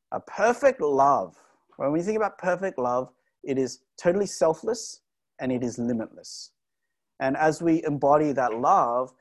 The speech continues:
and pour it out into other people, I want our giving then to be selfless and limitless, right?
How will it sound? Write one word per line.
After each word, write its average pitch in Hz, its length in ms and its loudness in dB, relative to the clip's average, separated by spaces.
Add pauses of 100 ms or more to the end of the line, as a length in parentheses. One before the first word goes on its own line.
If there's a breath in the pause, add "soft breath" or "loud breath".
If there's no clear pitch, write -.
(180)
and 120 240 -4 (120)
pour 170 300 6
it 156 60 4
out 147 180 4
into 143 320 -6
other 127 160 -2
people, 127 720 -6 (220 soft breath)
I 135 80 0
want 170 400 -2
our 120 320 -2
giving 190 400 -4
then 110 200 -6
to 120 120 -10
be 113 100 -8
selfless 127 760 -6 (340)
and 120 160 -6
limitless, - 600 -12 (160)
right? 117 140 -8